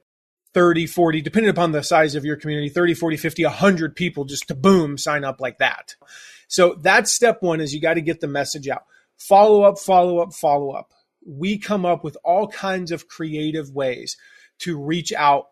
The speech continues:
to our customers, our community. Again, D Ms, individual messages, different subject lines, including it in a P S in an email about something else,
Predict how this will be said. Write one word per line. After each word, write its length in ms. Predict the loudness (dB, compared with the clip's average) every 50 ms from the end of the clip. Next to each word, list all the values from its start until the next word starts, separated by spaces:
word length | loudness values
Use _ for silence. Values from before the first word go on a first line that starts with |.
| _ _
to 540 | -8 -4 -4 -2 -2 -2 -4 -6 -8 -10 -8 _
our 480 | 0 0 2 2 0 -2 -2 -6 -8 _ _ _ _ _ _ _ _
customers, 960 | -12 -6 -6 -4 -4 -4 -6 -8 -10 -12 -12 -14 -16 -16 -14 -14 -14 -14 _ _ -4
our 140 | -4 -4
community. 600 | -4 -6 -10 -10 -10 -8 -10 -10 -12 -14 -16 -20 _ _ _ _ _ _ _
Again, 420 | -8 -4 -2 0 0 0 -2 -4 -12 _ _ _ -18 -8
D 220 | -6 -2 0 0
Ms, 300 | 2 0 0 -2 -4 -6 -6
individual 480 | -4 -4 -2 0 0 0 0 0 -4 -2
messages, 540 | 0 0 -2 -2 -4 -6 -6 -6 -8 -8 -14 -20 -20 _ _ _ _ _
different 360 | 0 2 2 0 -4 -4 -4
subject 500 | 0 2 2 2 2 0 -2 -2 -2 -4
lines, 420 | -2 -2 0 0 -2 -4 -6 -10 _ _ _ _
including 540 | -12 -12 -10 -2 0 2 2 2 2 0 0
it 80 | 0 -2
in 80 | -2 -4
a 60 | -6
P 340 | -8 -8 -6 -2 0 2 4
S 280 | 4 2 2 0 -4
in 60 | -4
an 120 | -4 -4 -4
email 340 | -4 -2 -2 -2 -2 -2 0
about 320 | 2 2 2 2 0 -4
something 440 | -6 -6 -6 -8 -8 -12 -12 -12 -6 0
else, 540 | 2 4 4 4 0 -2 -2 -6 -6 -8